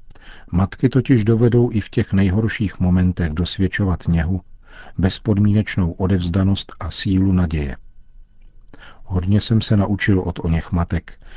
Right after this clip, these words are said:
jejichž synové jsou ve vězení, leží v nemocnici nebo upadli do otroctví drog. A v zimě i vedru, v dešti i vyprahlosti se nevzdávají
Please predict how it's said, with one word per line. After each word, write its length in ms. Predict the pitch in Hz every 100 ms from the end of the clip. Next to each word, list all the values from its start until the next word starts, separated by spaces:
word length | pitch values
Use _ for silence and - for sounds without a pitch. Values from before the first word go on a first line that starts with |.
| - -
jejichž 380 | 95 90 - -
synové 440 | 107 98 92 92
jsou 280 | 92 - 85
ve 120 | 87
vězení, 680 | 87 92 95 90 92 92 - - - -
leží 300 | 92 85 80
v 60 |
nemocnici 680 | 80 90 90 - 95 - 95 - - -
nebo 240 | 95 87 92
upadli 440 | 98 - 92 95
do 120 | 95
otroctví 600 | - 92 95 90 - 98
drog. 220 | 82 82 71 - - - - - - - -
A 100 | 90
v 60 |
zimě 380 | 85 107 110 110
i 140 | 110
vedru, 420 | 90 95 95 104 92
v 100 | 80
dešti 380 | 101 - -
i 100 | 62
vyprahlosti 680 | 85 95 - 95 104 98 -
se 160 | - 90
nevzdávají 840 | 87 85 101 98 98 98 98 98